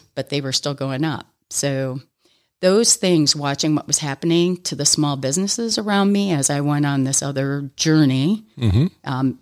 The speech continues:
Speaker 1: you know, um, you know, the healthcare was something I just thought was a financial issue for everybody. So I thought, "Okay, that makes sense." Um, but then I ended up coming back because people kept asking me,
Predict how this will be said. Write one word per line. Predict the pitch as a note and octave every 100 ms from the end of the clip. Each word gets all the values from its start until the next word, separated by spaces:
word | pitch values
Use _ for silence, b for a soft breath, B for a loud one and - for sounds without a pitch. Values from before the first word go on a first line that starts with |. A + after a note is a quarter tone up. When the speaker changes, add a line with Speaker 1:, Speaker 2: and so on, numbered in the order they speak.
| -
Speaker 1:
you | D#3+
know, | C#3+ C#3+ C#3+ - -
um, | C#3 C#3 C#3+ D3 - _ _ _ -
you | D3+
know, | C#3
the |
healthcare | D3 E3 - - D#3+
was | D3+ D3
something | D#3+ D#3 D3 D3
I | C#3+
just | D3+
thought | D3 D3+ -
was | D#3+ D3
a |
financial | C#3 D3 C#3 C#3+ C#3+ C3+
issue | D3 -
for | - D3
everybody. | D3 C#3+ C3+ C#3+ F#3+
So | - C#3
I | C3+
thought, | - C3+ C3 B B B -
"Okay, | - F3
that | D3 -
makes | D#3+ -
sense." | C#3 C3+ - - - b b b b -
Um, | C#3 C#3 C3 D3+
but | E3
then | D3 C#3
I | C#3
ended | C3+ B2+ C3
up | B2+ _
coming | - C#3 C#3+
back | C#3+ D3 - -
because | - C#3+ D3+
people | - - C#3
kept | - -
asking | C#3 C3 - C#3+
me, | D3 C#3 C#3+